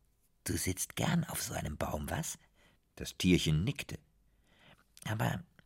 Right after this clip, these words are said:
das geht nicht. Das ist ein Weihnachtsbaum. Komm.“ Das Tierchen schüttelte den Kopf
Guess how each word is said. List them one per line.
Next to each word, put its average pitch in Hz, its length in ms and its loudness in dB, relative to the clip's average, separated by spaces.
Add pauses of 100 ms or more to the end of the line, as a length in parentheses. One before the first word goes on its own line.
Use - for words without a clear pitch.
(340)
das - 240 -2
geht 185 320 -2
nicht. - 380 -6 (580)
Das - 220 0
ist - 160 -2
ein 123 160 2
Weihnachtsbaum. 170 720 0 (140)
Komm.“ - 260 4 (760)
Das - 180 -2
Tierchen 117 460 2
schüttelte - 460 6
den 87 140 4
Kopf 180 240 6